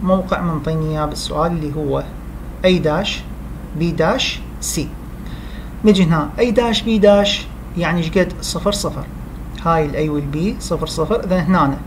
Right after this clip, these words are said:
بهذا الصف. زين، هنا إيش قد؟ C. ال C يعني واحد، هذه هي الواحد. من أجي أقاطع هين هنا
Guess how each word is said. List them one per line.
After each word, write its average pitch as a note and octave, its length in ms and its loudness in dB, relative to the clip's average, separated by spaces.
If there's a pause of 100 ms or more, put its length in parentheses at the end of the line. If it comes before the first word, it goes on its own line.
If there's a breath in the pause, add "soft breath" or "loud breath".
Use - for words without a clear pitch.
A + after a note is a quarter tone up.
(400 loud breath)
بهذا E3+ 380 2
الصف. - 440 -2 (640)
زين، D3+ 260 0 (300)
هنا A3 280 4
إيش G#3 220 2
قد؟ C4 120 2 (400)
C. A3+ 40 4 (480)
ال E3 60 -6
C - 160 -6
يعني A#3 360 4
واحد، D#3+ 340 6 (280)
هذه D#3+ 280 2
هي F#3+ 60 2
الواحد. C#3+ 400 2 (440 loud breath)
من D#3+ 120 0
أجي A#3 280 4
أقاطع - 500 6
هين F3 380 0 (300)
هنا G3 560 6